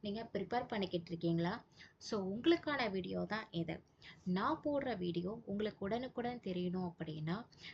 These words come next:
டி என் பி சி ஸ்கில் அகாடமிங்கிற சேனலை சப்ஸ்கிரைப் பண்ணிக்கோங்க. வாங்க, இப்ப நம்ம வீடியோக்குள்ள போகலாம்.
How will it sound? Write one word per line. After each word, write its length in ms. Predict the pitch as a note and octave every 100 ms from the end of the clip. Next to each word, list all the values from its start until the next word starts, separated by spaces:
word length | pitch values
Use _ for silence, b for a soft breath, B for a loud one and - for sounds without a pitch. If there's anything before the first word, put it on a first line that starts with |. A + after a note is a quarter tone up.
| -
டி 120 | - C#4
என் 200 | D4 -
பி 100 | C#4
சி 180 | C#4
ஸ்கில் 360 | C4+ - G#3+ A#3+ -
அகாடமிங்கிற 640 | F#3 F#3+ G3 G3 F3+ E3+ E3
சேனலை 340 | D#3+ D#3 G3+ - -
சப்ஸ்கிரைப் 480 | B3 A3+ - G3+ F#3+ -
பண்ணிக்கோங்க. 640 | D#3 E3+ - D#3 - D#3 B B -
வாங்க, 360 | G3 G#3 A3+ G#3
இப்ப 180 | F3+ E3
நம்ம 320 | D#3+ G#3+ -
வீடியோக்குள்ள 540 | G#3 G3 F3+ E3 F3 -
போகலாம். 440 | F#3+ F3+ D#3